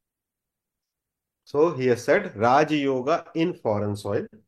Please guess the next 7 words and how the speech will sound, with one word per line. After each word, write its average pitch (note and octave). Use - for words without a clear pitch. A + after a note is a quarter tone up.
विदेश C#3
की C3+
भूमि A2
पर C3+
राजयोग। G2
वो E3
व्यक्ति D#3+